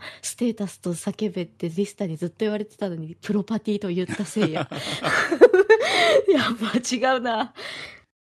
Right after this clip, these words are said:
Speaker 2: いや、もうさすがというか、女神をまず信用しないあの性格からね。いや、慎重っていいことですね。
Speaker 1: そう思える作品ですよね。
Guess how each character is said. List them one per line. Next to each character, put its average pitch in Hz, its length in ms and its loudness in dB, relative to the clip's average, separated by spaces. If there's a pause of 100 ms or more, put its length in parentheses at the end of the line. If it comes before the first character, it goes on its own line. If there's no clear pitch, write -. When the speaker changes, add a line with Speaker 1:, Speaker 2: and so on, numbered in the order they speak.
(220)
Speaker 2:
い 107 80 -4
や、 101 120 -6
も 87 140 -8
う - 20 -12
さ 110 200 -10
す - 180 -10
が 101 160 -6
と 98 140 -8
い 101 120 -6
う 92 80 -10
か、 - 180 -16
女 127 160 -2
神 98 240 -6
を 90 100 -12
ま 110 160 -8
ず 90 80 -14
信 120 280 -4
用 113 160 -4
し - 180 -6
な 104 140 -2
い 101 140 -10
あ 101 120 -6
の 113 260 -8 (540)
性 - 380 -6
格 92 180 -12
か - 160 -12
ら 87 140 -12
ね。 104 240 -10 (840)
い 101 60 -6
や、 - 140 -6
慎 185 300 -4
重 196 260 -4
っ 185 40 -4
て - 400 -8 (320)
い 226 160 0
い 247 40 -6
こ 185 140 -6
と 117 120 -4
で 95 100 -8
す - 160 -14
ね。 101 280 -6 (720)
Speaker 1:
そ - 200 -6
う 311 60 -4
思 339 260 0
え 339 60 -2
る 233 100 -2
作 196 220 -8
品 202 220 -2
で 220 120 -2
す 202 120 -10
よ 165 120 -6
ね。 190 340 -6